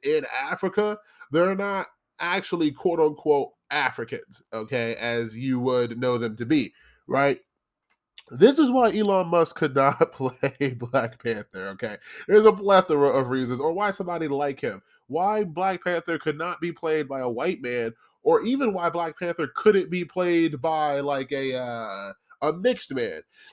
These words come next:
And it's because in Wakanda, in the story of Black Panther, the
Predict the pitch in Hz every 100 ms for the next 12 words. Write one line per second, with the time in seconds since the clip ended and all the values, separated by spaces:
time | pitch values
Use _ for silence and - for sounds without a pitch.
0 | _ 175 196 175 143 262 214 202 - _
1 | _ _ _ _ _ _ _ _ _ _
2 | 220 269 277 226 233 208 139 123 117 -
3 | 226 311 330 320 - 285 240 180 - 175
4 | 190 180 170 196 170 147 110 110